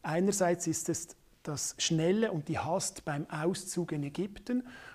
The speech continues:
und wir sehen eher die Reinheit drin. Auch wenn wir, äh, also verschiedene Brote, die nicht vergoren waren, wurden gebraucht beim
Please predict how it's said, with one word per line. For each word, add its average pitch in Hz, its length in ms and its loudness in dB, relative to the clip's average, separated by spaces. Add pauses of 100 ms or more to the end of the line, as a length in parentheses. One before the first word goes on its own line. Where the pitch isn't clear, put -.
(120)
und 143 200 -6
wir 175 180 0
sehen 165 360 0
eher 165 320 -2 (340)
die - 80 -2
Reinheit 147 640 -4
drin. 123 260 -6 (840)
Auch 190 420 0
wenn 156 260 0
wir, 156 140 2 (640)
äh, 135 420 -4 (380)
also 143 180 -8
verschiedene 170 480 0
Brote, 160 400 2
die 147 120 -2
nicht 185 400 -2
vergoren 170 520 2
waren, 151 380 0
wurden 151 320 -4 (340)
gebraucht 139 680 -4
beim 131 400 -6